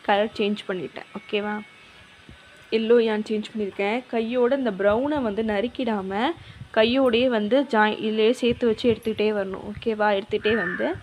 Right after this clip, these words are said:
திரும்ப ஸ்லிப் ஸ்டிச் போட்டு முடிச்சுட்டு, அடுத்த ரோக்கு இன்க்ரீசிங் ஒரு சிங்கிள் குரோஷே,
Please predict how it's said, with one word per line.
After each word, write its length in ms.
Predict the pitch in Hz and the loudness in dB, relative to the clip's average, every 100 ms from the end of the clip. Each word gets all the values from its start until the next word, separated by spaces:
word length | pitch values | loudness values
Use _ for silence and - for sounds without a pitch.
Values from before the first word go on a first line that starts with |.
| - - - - | -18 -20 -20 -6
திரும்ப 320 | 277 277 277 269 | 0 4 4 4
ஸ்லிப் 180 | 240 - | 0 0
ஸ்டிச் 180 | 247 - | -6 -4
போட்டு 220 | 208 214 | -6 -4
முடிச்சுட்டு, 580 | 214 202 196 - - 214 320 392 - | -4 -4 -6 -8 0 0 0 -4 -14
அடுத்த 360 | - 208 220 262 | -6 -4 0 2
ரோக்கு 320 | 220 202 208 311 | 2 2 2 2
இன்க்ரீசிங் 680 | 214 220 233 240 247 311 - | 2 -2 0 -2 2 0 0
ஒரு 180 | 220 214 | -2 0
சிங்கிள் 280 | 202 208 208 | 0 0 0
குரோஷே, 400 | 240 - 214 | -4 0 -2